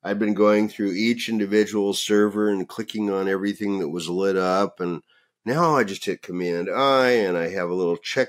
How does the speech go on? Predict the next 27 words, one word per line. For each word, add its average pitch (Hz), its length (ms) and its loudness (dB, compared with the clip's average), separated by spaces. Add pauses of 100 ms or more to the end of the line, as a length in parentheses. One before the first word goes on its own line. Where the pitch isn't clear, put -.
mark 113 260 -2
that - 100 -18
says, 92 220 -8
"Read 98 260 -4
this, 98 200 0
Bing, 80 420 -4
read 92 240 -6
this, 90 200 -8
Bing, 82 380 -6
read 90 240 -6
this, 90 200 -6
Bing." - 160 -12 (100)
Oh, 110 320 0
it's 73 180 -8
so - 360 -8
much 76 320 -10
easier. 87 440 -14 (460)
But 110 220 0
yeah, 123 260 4
I 98 540 0 (720)
spend 101 580 0 (460)
more 123 220 4
time 117 340 2
than 101 120 2
I 92 140 0
should 95 540 -2
probably. 85 840 -4